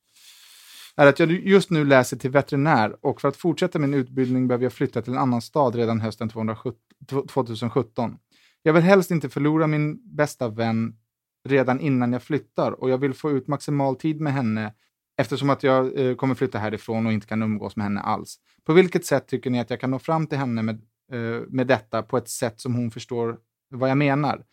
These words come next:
Jag vore jätteglad om ni tog upp detta i podden då jag även tror att det är många som varit med om samma sak. Att man kä-, sen, att man känt sig bortglömd av sin bästa vän när hon har, eller han har skaffat en partner.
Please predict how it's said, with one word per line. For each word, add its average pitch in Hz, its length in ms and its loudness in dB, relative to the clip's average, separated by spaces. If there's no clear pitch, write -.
Jag 147 80 -4
vore 165 140 4
jätteglad 175 420 2
om 170 80 2
ni 160 80 0
tog 147 120 -8
upp 127 140 -2
detta 123 220 -4
i 113 40 -4
podden 113 460 -6
då 113 120 -2
jag 113 200 -2
även 117 380 -4
tror 113 240 -6
att 110 80 -8
det 117 60 -4
är 113 60 -2
många 120 360 0
som 131 140 -8
varit 127 180 -4
med 110 100 -4
om 104 80 -6
samma 110 280 -6
sak. - 400 -8
Att 120 120 -10
man 135 120 2
kä-, 123 200 -6
sen, 131 320 -6
att 143 200 0
man 135 260 4
känt 131 320 -4
sig 143 200 -4
bortglömd 117 520 -4
av 110 60 -4
sin 110 200 -6
bästa 113 300 -8
vän 95 400 -6
när 113 160 -6
hon 104 180 -6
har, 101 100 -10
eller 113 180 -2
han 98 180 -2
har 101 60 -6
skaffat - 340 -6
en 101 100 -2
partner. 113 500 0